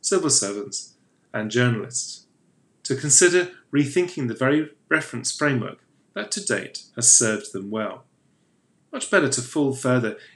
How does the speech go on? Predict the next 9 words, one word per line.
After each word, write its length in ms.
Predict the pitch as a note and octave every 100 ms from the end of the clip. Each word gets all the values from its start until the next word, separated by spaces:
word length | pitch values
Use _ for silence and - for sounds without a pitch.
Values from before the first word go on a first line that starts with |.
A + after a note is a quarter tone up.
| -
into 280 | B2 A#2+ A2+
their 200 | A2 -
intellectual 680 | B2 B2 G#2+ G#2+ - A2 G2+
safety 460 | - G#2+ - G2+ -
blanket. 500 | G2 G2 - - - _ _ _ _ _ _
We 100 | F#2+
are 140 | G2 -
so 180 | A2+
superior. 640 | A2+ - D#3 F#3 C3 G2+